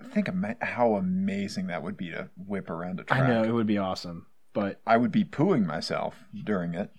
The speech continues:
Speaker 2: Yeah.
Speaker 1: I, I'm sure I might not even be able to fit in that car.
Speaker 2: But
Speaker 1: 'Cause Richard drove it on Top Gear, right? Not
Speaker 2: Yeah.
Speaker 1: Jeremy?
Speaker 2: Yeah, Richard did.
Speaker 1: Yeah.
Speaker 2: I don't know.
Speaker 1: Yeah. Anyway.
Speaker 2: But the,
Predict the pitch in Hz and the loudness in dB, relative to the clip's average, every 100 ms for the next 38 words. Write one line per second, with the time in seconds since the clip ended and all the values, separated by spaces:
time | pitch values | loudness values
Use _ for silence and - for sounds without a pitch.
0 | - - - 113 101 95 90 247 - 311 | -20 -20 -12 -4 -2 -2 2 2 4 6
1 | 285 98 98 208 185 113 104 101 101 - | 6 6 4 4 4 2 2 2 0 -2
2 | - - - 208 - 80 - - 78 - | -10 -14 -2 -2 -2 -8 -8 -4 -4 -4
3 | - - - - 131 117 139 101 101 123 | -10 -20 -20 0 6 6 6 2 4 4
4 | - 104 90 98 95 95 87 87 92 - | 4 0 0 0 0 0 -2 -2 -2 0
5 | 90 - 90 92 123 113 113 107 120 131 | -2 -2 -6 0 0 2 0 2 2 4
6 | 165 220 - - 95 87 87 92 85 87 | 4 2 -2 -6 -4 -4 -6 -8 -8 -10
7 | 87 - - 92 98 98 92 90 - 98 | -10 -16 -20 -16 -12 -10 -10 -12 -12 -6
8 | 95 92 90 - - - 95 98 - - | -4 -4 -10 -14 -14 -2 0 0 -4 -8
9 | 104 92 90 - - - 151 165 147 139 | -4 -4 -4 -10 0 4 6 8 10 10
10 | 135 | 8